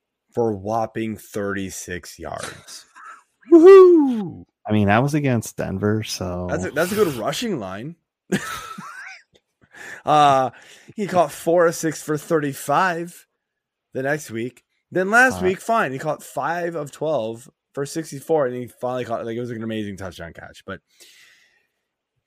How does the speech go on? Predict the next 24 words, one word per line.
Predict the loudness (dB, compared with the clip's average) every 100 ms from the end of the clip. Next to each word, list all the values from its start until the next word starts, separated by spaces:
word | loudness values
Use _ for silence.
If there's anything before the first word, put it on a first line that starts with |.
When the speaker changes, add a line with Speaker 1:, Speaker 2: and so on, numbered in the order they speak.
| _
Speaker 1:
the | 0
point | 4 4 4
is, | 2 0
it's | -4 -10
just, | -8 -8 -6
like, | -6 -6
it's, | -8 -12 -12
it's | -14 -8
not | -8 -6
good. | -6 -6
I | -4
know | -4 -2
the | -2
matchup | -4 -6 -6 -6 -6
is | -6
good. | -4 -4 -4
Detroit's | -6 -4 -6 -6 -12 -20 -20 -10
really | -4 -4 -4
not | -6 -10
great | -8 -8
against, | -8 -8 -10 -12 -10
you | -8
know, | -8
anybody | -8 -6 -4 -2 -4